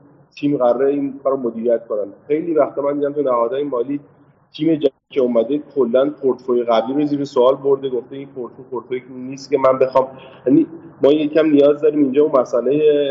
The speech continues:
در واقع تضاد منافع افرادی که ممکنه مدیر صندوق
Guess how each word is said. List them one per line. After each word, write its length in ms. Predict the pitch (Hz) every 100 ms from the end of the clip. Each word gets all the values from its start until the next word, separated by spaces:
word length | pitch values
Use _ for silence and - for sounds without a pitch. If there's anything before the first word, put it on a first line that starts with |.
| 123 113
در 140 | 113
واقع 260 | 113 117 143 - 123
تضاد 340 | 113 131 143
منافع 580 | 139 120 113 - 139 139
افرادی 440 | 120 - 135 139
که 120 | 143 147
ممکنه 540 | 120 113 139 147 147 - _ _ - -
مدیر 340 | 120 120 120
صندوق 420 | 120 120 117 117